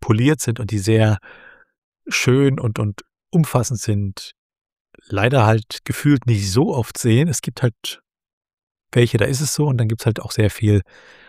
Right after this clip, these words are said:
naja, so, so mittelgute Spiele. Und dann ist halt so die Frage, was macht Spielqualität eigentlich aus? Und sind so Sachen wie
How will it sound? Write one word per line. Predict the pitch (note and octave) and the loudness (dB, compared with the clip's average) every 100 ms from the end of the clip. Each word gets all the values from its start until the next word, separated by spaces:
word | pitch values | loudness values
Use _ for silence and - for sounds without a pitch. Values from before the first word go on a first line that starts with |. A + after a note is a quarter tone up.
| _ - | _ 0
naja, | G#2 G2 F#2+ | 2 4 4
so, | F2+ F2+ | 2 -2
so | E2+ F2 F2 E2+ _ - _ _ _ _ _ | -2 -2 -2 -4 _ -20 _ _ _ _ _
mittelgute | G#2+ G2 - G2+ G2 G2 E4 - _ _ _ _ _ _ - G#2+ G2 G2+ | 0 2 4 4 4 0 -4 -16 _ _ _ _ _ _ -2 0 2 0
Spiele. | - G#2+ G#2+ C3 B2+ _ _ _ _ - | 2 2 4 2 0 _ _ _ _ -6
Und | A2+ A2+ | 0 2
dann | A2 C3+ | 2 0
ist | - | -2
halt | A2+ | -2
so | - | 0
die | G#2+ | -2
Frage, | - G#2+ A#2 A#2 - _ _ _ | 0 0 2 0 -2 _ _ _
was | - G#2+ B2+ | -8 -6 -2
macht | A2+ - | -2 -4
Spielqualität | - B2+ B2+ - A2+ G#2+ A#2 - | -2 0 0 0 0 2 2 2
eigentlich | A#2+ G#2+ G#2 - | 0 0 -2 0
aus? | A2+ A#2+ - | 0 0 -2
Und | G#2 | -4
sind | - G#2+ | -2 0
so | A2+ | 2
Sachen | G#2+ A2+ | 2 0
wie | G2+ | 0